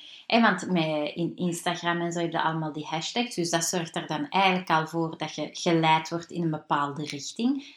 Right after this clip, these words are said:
dat je eigenlijk sowieso al in zo'n e-, echo chambers terechtkomt.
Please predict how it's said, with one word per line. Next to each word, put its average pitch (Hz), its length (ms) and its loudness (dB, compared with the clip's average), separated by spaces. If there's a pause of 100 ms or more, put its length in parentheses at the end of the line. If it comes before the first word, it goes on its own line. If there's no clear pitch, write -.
dat 180 160 -2
je - 160 -2
eigenlijk 233 420 4
sowieso 196 320 0
al 170 200 2
in 180 160 0
zo'n 160 200 -4
e-, 185 160 -4 (200)
echo 190 500 -2
chambers 165 680 -2
terechtkomt. 156 640 -2